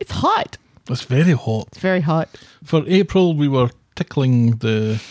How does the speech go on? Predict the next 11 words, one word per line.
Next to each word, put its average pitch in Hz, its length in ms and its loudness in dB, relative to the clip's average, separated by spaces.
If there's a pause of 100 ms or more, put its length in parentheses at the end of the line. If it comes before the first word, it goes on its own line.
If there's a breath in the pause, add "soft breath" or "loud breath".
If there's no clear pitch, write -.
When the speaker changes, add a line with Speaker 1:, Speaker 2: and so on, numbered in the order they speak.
(240 loud breath)
Speaker 2:
eighty-two 135 420 -2
degrees 120 420 0
Fahrenheit, 127 520 -2
which 120 160 -6
is 110 80 -8
twenty-eight - 800 -2 (720 soft breath)
in 113 340 2 (200)
Speaker 1:
The - 120 -4
Celsius. 175 480 0
Speaker 2:
new 123 200 6
money. 110 380 0